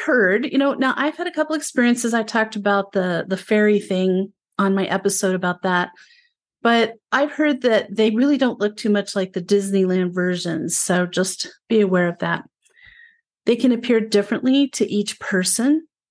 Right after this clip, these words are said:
'cause you're filtering it through your own personal lens. Some are very shy, some hide behind a mushroom or a bush, and the person receiving the,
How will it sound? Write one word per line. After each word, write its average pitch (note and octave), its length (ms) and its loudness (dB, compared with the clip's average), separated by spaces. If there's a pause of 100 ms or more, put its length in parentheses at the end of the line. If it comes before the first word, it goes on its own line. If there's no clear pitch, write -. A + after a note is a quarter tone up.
(200)
'cause G#3+ 160 0
you're F#3+ 80 -2
filtering G3 560 0
it - 220 -4
through G3 100 0
your F#3 160 2
own F#3 160 0
personal F#3 560 -2
lens. F3+ 500 0 (200)
Some F#3 280 0
are F3 60 -2
very F3 240 -2
shy, B3+ 640 0
some F#3 280 -2
hide G#3+ 640 0
behind F#3+ 240 -2
a E3+ 60 0
mushroom G3+ 640 0
or D#3+ 80 -4
a D#3+ 80 -10
bush, G#3+ 500 0
and E3 240 -8 (800)
the G#3+ 80 0
person F#3+ 840 2
receiving F#3 800 0
the, E3+ 480 -6